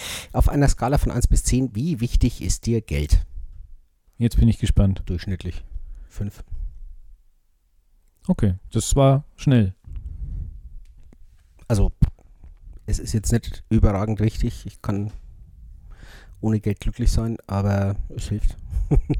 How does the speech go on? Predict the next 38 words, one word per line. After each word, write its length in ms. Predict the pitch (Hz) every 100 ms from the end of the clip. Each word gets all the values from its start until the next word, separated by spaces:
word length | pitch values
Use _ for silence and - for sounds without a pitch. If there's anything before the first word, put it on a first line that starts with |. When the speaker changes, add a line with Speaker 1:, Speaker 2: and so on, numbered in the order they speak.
| -
Speaker 1:
Es 180 | 135 - -
ist 280 | - - - - - -
Speaker 2:
Geld 260 | 123 156 -
hilft 380 | 120 113 -
Speaker 1:
schön, 100 | -
Speaker 2:
definitiv. 560 | 110 123 120 117 110 -
Speaker 1:
schön, 380 | - 117 117 113
wenn 140 | 113
man, 260 | 107 104 107 - -
wenn, 240 | 104 117
wenn 160 | 107 104
man 120 | 110
nicht 100 | 104
die 60 | -
ganze 280 | 98 104 -
Zeit 180 | 101 95
Angst 260 | - -
hat, 160 | - - - - _
äh, 240 | 95 90 90 -
Speaker 2:
Ja. 240 | - 110 90 107
Speaker 1:
wie 80 |
viel 160 | - 104
Monat 280 | 104 101 101
noch 140 | 101
übrig 280 | - - -
ist. 180 | - - - - - - - -
Speaker 2:
Ich 380 | - 175 -
glaub, 340 | - 202 196 -
man, 220 | 160 175
also 180 | 156 143
man 180 | 156 170
muss 160 | 214
nicht 220 | 196 135
reich 240 | 117 135 147
sein, 260 | 196 196 190
aber 220 | 139 156
es 160 | 113
muss 360 | 156 160 -